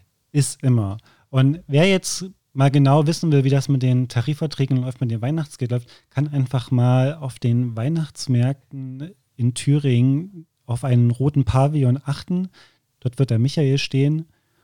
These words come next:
Und dann könnt ihr ihn mal fragen, wie das so genau funktioniert. Und wir wünschen Michael viel Spaß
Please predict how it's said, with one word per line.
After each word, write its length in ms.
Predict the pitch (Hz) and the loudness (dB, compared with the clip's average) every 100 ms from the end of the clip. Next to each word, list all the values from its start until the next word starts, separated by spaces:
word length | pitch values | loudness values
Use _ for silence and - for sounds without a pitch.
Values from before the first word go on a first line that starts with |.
| _ _ | _ _
Und 80 | 117 | 0
dann 80 | 117 | 0
könnt 200 | 135 135 | 2 2
ihr 80 | 131 | 4
ihn 80 | |
mal 140 | 123 110 | 4 2
fragen, 480 | - 113 123 127 123 | 0 0 2 2 0
wie 60 | |
das 180 | 123 123 | 0 0
so 100 | 123 | 0
genau 280 | 117 113 113 | 0 2 0
funktioniert. 760 | - 117 - 117 123 175 220 - _ _ _ _ _ _ _ _ _ _ _ _ _ | -2 -4 0 2 2 2 -2 -12 _ _ _ _ _ _ _ _ _ _ _ _ _
Und 360 | 127 127 123 - | 0 2 2 2
wir 160 | 143 | 2
wünschen 300 | 139 139 - | 4 2 4
Michael 640 | 135 139 139 123 123 165 190 | 2 2 2 2 0 -4 -8
viel 220 | - 143 | 0 0
Spaß 540 | - - 117 147 147 | 0 -2 -2 -2 -6